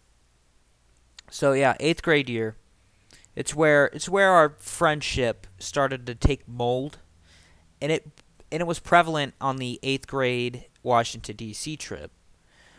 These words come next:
We trashed this fucking hotel room that was given to that, you know, the school, or donations and shit paid for, whatever. I don't know how it worked.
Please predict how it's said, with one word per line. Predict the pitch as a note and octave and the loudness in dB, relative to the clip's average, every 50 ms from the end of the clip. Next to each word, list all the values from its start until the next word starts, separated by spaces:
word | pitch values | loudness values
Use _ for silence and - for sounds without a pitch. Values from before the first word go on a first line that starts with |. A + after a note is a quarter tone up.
| _ _ - | _ _ -16
We | - A2 A#2+ C#3+ D3+ D3+ C3 | -14 -8 -4 -2 -2 -2 -2
trashed | - - - - - - G2+ G#2+ A2 A#2 B2 B2+ B2+ B2 A#2+ A2+ - - - - | -4 -6 -8 -8 -10 -12 -8 -2 2 4 6 6 8 6 6 4 0 -4 -8 -8
this | G#2+ G2+ - | -10 -10 -10
fucking | - - - A2+ G#2 - - A2+ G#2 G2+ G2+ F#2 _ _ _ _ _ _ _ _ _ _ _ - | -12 -6 -4 -4 -4 -4 -8 -10 -10 -10 -12 -16 _ _ _ _ _ _ _ _ _ _ _ -14
hotel | A2 B2 B2+ A#2+ - - C3 A#2 A2+ A2 | -6 -6 -6 -6 -4 -4 -4 -2 -2 -2
room | A2 G#2+ G#2+ G#2+ G2+ | -4 -6 -8 -8 -8
that | G2+ G2+ G2 - - | -10 -10 -12 -12 -14
was | - A2 A2 A2 G#2+ - | -18 -14 -12 -12 -12 -12
given | - - B2+ A#2 A#2 A2+ A2+ | -10 -8 -8 -6 -6 -8 -8
to | - - C3 B2 A#2+ A#2 A2+ A2 A2 - _ _ _ _ _ - | -10 -8 -8 -8 -8 -6 -8 -8 -10 -14 _ _ _ _ _ -12
that, | - G#2+ G#2 G#2 - _ _ _ _ _ _ | -10 -10 -10 -10 -14 _ _ _ _ _ _
you | - A2+ A2 | -20 -18 -16
know, | G#2 G2+ G2+ G2+ _ - - - _ _ _ _ _ _ _ - | -14 -14 -16 -16 _ -20 -20 -20 _ _ _ _ _ _ _ -16
the | - | -12
school, | A2+ - - - - B2 A#2+ A#2 A2+ A#2 A2+ A2 - | -10 -4 -4 -4 -2 -2 -2 -2 0 -2 -2 -4 -6
or | G#2+ G#2+ G#2+ G#2 G2+ G2 G2 F#2+ _ _ _ _ - - | -6 -6 -4 -2 -2 -4 -6 -8 _ _ _ _ -18 -12
donations | - A2 G#2+ G#2+ G#2 G#2 - - G2+ G2+ G2 G#2 | -12 -10 -8 -8 -8 -8 -8 -10 -12 -12 -16 -18
and | G2+ G2 | -14 -12
shit | - - F#2+ F2 - | -10 -10 -10 -12 -12
paid | G#2+ G#2 G2+ F#2 | -12 -12 -12 -12
for, | - - F2 F#2+ F#2+ F#2+ G2 | -14 -14 -12 -10 -10 -12 -12
whatever. | F#2+ G2+ G2+ G2+ G2 F#2+ F#2+ G2 F#2+ | -14 -12 -12 -12 -10 -12 -12 -12 -10
I | - A#2+ | -8 -6
don't | A#2+ A#2+ A#2 | -6 -6 -6
know | G#2+ | -8
how | G#2+ A2+ G2+ G2+ | -8 -8 -8 -8
it | G2 | -8
worked. | G2 G2+ G2+ G2 F#2+ _ - | -10 -12 -14 -14 -14 _ -20